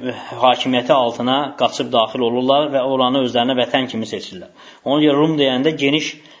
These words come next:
mənada, yəni ərəblərdən də bəzi qəbilələri əhatə edir. Və hədisdə gəlir ki, onları çağırdı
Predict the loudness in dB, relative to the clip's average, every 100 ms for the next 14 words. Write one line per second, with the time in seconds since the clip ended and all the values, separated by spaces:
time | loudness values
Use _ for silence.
0 | _ -2 0 0 2 4 4 4 -4 -8
1 | -2 -2 0 0 0 2 0 2 0 2
2 | 2 2 0 0 2 2 2 2 2 2
3 | 0 -2 -4 -8 -20 _ -20 -20 _ 4
4 | 6 6 2 -6 0 0 2 2 4 4
5 | 4 2 2 6 6 4 4 4 6 2
6 | 4 4